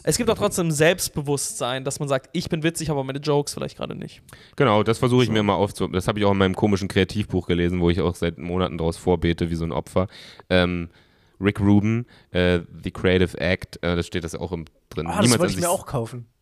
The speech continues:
Speaker 2: Das ist das beste Buch, was ich jemals gelesen habe. Habe ich dir davon noch nicht erzählt?
Speaker 3: Ehrlich?
Speaker 2: Ich hab,
Speaker 3: Nee.
Speaker 2: bin, ich bin in Berlin ja schon allen Leuten auf den Sack gegangen.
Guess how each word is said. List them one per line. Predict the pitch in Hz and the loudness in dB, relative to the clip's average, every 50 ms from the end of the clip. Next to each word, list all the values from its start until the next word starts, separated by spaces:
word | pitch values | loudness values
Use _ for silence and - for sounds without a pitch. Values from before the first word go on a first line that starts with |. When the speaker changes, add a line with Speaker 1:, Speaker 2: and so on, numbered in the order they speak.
| _ _ _ _ _ _ _ | _ _ _ _ _ _ _
Speaker 2:
Das | 90 87 85 - - - - - | -4 -4 -4 -6 -8 -10 -14 -12
ist | - | -12
das | - - | -12 -6
beste | - - 104 - - 143 | -2 0 0 0 0 -2
Buch, | 135 123 104 | -2 0 2
was | 104 101 92 98 | 0 0 -2 -2
ich | 92 | -2
jemals | 98 110 117 113 - | 0 2 2 0 0
gelesen | - 110 110 107 90 | 0 -2 -2 0 0
habe. | 85 85 | 0 0
Habe | 90 98 | 0 -2
ich | - | 0
dir | - 120 | 0 0
davon | 113 - 120 | 2 2 2
noch | 117 | 0
nicht | 113 143 156 | 0 0 -2
erzählt? | - 92 - - - 85 80 78 | -2 -4 -4 -4 -6 -4 -4 -4
Speaker 3:
Ehrlich? | 123 143 156 156 - - | -4 -6 -6 -8 -12 -2
Speaker 2:
Ich | - 117 | 0 0
hab, | 113 | 2
Speaker 3:
Nee. | - | 4
Speaker 2:
bin, | 120 123 113 - | 2 2 2 0
ich | - 113 | -4 -2
bin | - 135 131 | 0 2 2
in | 127 113 | 2 2
Berlin | 113 110 127 131 | 2 0 0 0
ja | 123 | 0
schon | 113 - 107 | 0 0 0
allen | - 113 120 | 2 2 4
Leuten | 123 107 110 107 101 | 6 6 4 4 2
auf | 98 | 0
den | 92 92 | 0 0
Sack | 95 107 - | 0 0 0
gegangen. | - 90 85 90 87 92 101 | -2 -4 -2 -2 -2 -2 -4